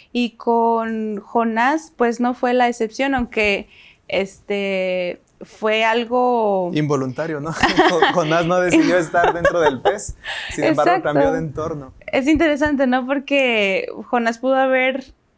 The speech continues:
Speaker 1: eh, tomado distancia en cualquier otro lugar, pero jamás se imaginó que descansaría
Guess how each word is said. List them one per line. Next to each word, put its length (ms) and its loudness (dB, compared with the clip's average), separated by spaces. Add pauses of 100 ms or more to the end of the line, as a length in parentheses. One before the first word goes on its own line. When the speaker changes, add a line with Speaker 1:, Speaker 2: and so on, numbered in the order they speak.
(360)
Speaker 1:
eh, 160 -6
tomado 360 0
distancia 560 0
en 80 -2
cualquier 340 0
otro 180 2
lugar, 380 2
pero 240 2 (160)
jamás 340 0
se 60 -4
imaginó 540 -2
que 140 -2
descansaría 1040 -2